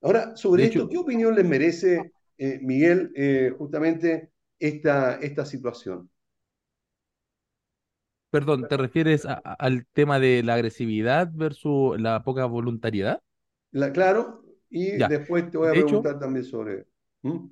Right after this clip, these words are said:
Speaker 2: eh, de hecho, al, eh, lo, a, una de las últimas asambleas que nosotros tuvimos, en donde el comité estaba presentando la renuncia,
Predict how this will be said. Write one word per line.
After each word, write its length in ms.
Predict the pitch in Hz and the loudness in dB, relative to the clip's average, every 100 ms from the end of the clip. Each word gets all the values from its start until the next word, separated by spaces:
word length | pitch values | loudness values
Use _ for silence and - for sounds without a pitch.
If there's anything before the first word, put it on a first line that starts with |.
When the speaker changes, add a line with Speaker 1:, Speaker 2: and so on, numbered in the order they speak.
| _ | _
Speaker 2:
eh, 200 | 135 127 117 | -4 -4 0
de 140 | 143 | 0
hecho, 380 | 170 - 202 - | 0 0 0 0
al, 280 | 139 135 - | -6 -6 -4
eh, 220 | 127 127 | -2 0
lo, 400 | 120 127 90 127 | -2 -4 -4 -6
a, 180 | 123 135 - | -6 -8 -12
una 260 | - 135 135 | -10 -8 -6
de 40 | |
las 100 | 123 | -2
últimas 360 | 135 139 151 147 | -4 -4 -6 -6
asambleas 360 | 143 139 135 139 | -6 -8 -8 -8
que 80 | 143 | -8
nosotros 260 | 147 135 | -8 -8
tuvimos, 320 | - 139 113 123 | -6 -4 -4 -6
en 60 | |
donde 220 | 123 123 | -6 -6
el 40 | 117 | -6
comité 280 | 120 120 123 | -8 -8 -6
estaba 180 | 131 | -6
presentando 420 | 127 113 120 123 117 | -6 -10 -12 -10 -10
la 100 | 113 | -10
renuncia, 520 | 117 135 107 120 | -10 -12 -14 -16